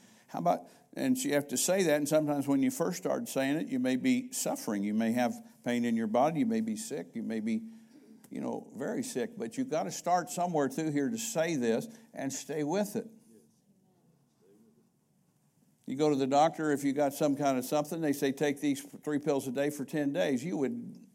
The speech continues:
most of you would never think of skipping a day if you had to keep your pills in your pocket.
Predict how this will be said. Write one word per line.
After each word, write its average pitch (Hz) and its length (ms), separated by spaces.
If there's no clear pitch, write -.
most - 240
of 151 140
you 127 80
would 127 160
never 156 260
think 147 300
of 117 80
skipping 123 400
a 98 80
day 92 260
if - 60
you 147 80
had 143 80
to 120 100
keep 151 300
your 120 80
pills 147 300
in 143 100
your 139 120
pocket. 170 460